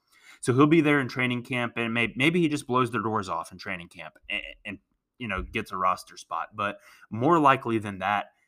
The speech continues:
is that he'll be in Greensboro with the Swarm again next year. So that's just sort of a, a move that is not unexpected, but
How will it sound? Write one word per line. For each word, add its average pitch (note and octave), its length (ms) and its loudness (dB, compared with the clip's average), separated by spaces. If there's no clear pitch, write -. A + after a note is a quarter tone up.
is G2+ 120 -12
that A2 120 -2
he'll G2+ 140 -4
be G#2+ 180 -2
in G#2 80 -4
Greensboro G2 540 -6
with F2 100 -14
the F#2+ 100 -12
Swarm A#2 300 0
again G#2 240 -2
next G2 320 -8
year. G2+ 280 -4
So - 160 -2
that's A2+ 240 2
just A#2+ 180 -2
sort B2 160 4
of A2 80 4
a, G#2+ 380 0
a C3 60 4
move C#3+ 340 8
that C3+ 300 2
is B2+ 160 -2
not C#3 240 6
unexpected, A#2 800 -2
but G2+ 220 -4